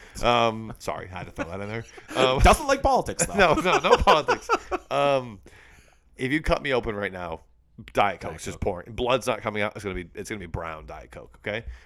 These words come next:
Speaker 1: But again, I'm a big Diet Coke guy. I love Doctor Pepper. Here's a fun fact for me. I got covid, right? Back in the day.
Speaker 2: Yep.
Speaker 1: Um, to this day, I cannot drink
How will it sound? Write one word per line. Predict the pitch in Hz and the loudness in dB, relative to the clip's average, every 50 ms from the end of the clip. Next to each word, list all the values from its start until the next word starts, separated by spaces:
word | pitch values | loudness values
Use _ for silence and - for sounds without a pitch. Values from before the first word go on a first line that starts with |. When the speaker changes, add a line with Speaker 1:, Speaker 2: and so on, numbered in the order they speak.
| - - - | -18 -8 -4
Speaker 1:
But | 135 135 | -4 -4
again, | 131 123 120 104 80 69 - - _ _ _ - _ _ _ _ _ _ _ - - | -2 -4 -8 -8 -10 -12 -20 -20 _ _ _ -20 _ _ _ _ _ _ _ -16 -10
I'm | - 90 90 | -10 -10 -10
a | 87 | -8
big | 80 95 104 104 | -8 -8 -6 -2
Diet | 113 117 135 - | 0 0 0 0
Coke | - 117 104 98 | 0 -2 -2 0
guy. | - 101 98 98 | 2 2 2 2
I | 87 - 95 | 0 -4 -8
love | - 101 90 90 92 | -10 -8 -8 -6 -2
Doctor | - 110 107 113 117 113 | 2 2 2 2 -2 -6
Pepper. | - - 101 95 - 101 101 98 - - - - | -2 -2 -2 0 0 -2 -4 -4 -8 -16 -16 -6
Here's | - 135 165 180 | 0 0 0 0
a | 226 | 0
fun | - - 143 120 120 110 | -4 -2 -4 -4 -4 -6
fact | - 95 87 - | -8 -8 -8 -8
for | - | -16
me. | 90 82 80 - - | -18 -18 -18 -12 -4
I | - 135 | 0 0
got | 147 139 - | 0 0 -2
covid, | - - 127 123 95 80 71 - - - - - - _ _ - - | -4 -8 -8 -8 -8 -10 -16 -18 -18 -20 -20 -20 -20 _ _ -14 -10
right? | 95 101 117 - _ _ _ - | -6 -6 -6 -8 _ _ _ -14
Back | 92 87 87 - | -12 -12 -12 -12
in | 95 | -14
the | 87 87 | -16 -12
day. | 82 92 95 110 139 - - _ _ - | -8 -6 -6 -6 -6 -8 -18 _ _ -20
Speaker 2:
Yep. | 90 101 - - _ - _ _ _ _ - - - - - - | -20 -18 -18 -20 _ -20 _ _ _ _ -20 -20 -20 -14 -8 -4
Speaker 1:
Um, | 104 107 104 98 95 95 92 95 92 90 - - - - - - - - - - - - _ _ - - - _ - - - _ - - | -2 0 0 0 -2 -6 -8 -10 -12 -14 -14 -16 -20 -20 -20 -20 -20 -20 -20 -20 -20 -20 _ _ -20 -20 -20 _ -20 -20 -20 _ -16 -8
to | - 185 208 208 | -6 -4 -2 0
this | 175 185 185 151 | 2 0 0 0
day, | 131 123 113 92 76 - - _ _ _ - _ - - _ - | 0 -2 -2 -2 -2 -10 -14 _ _ _ -20 _ -20 -20 _ -6
I | 107 123 135 151 160 | 0 0 2 2 0
cannot | 151 - - - 156 151 147 143 143 135 - | -2 -8 -8 -6 -6 -4 -2 -2 -2 -2 -4
drink | - - 117 104 92 - | -6 -8 -10 -10 -10 -14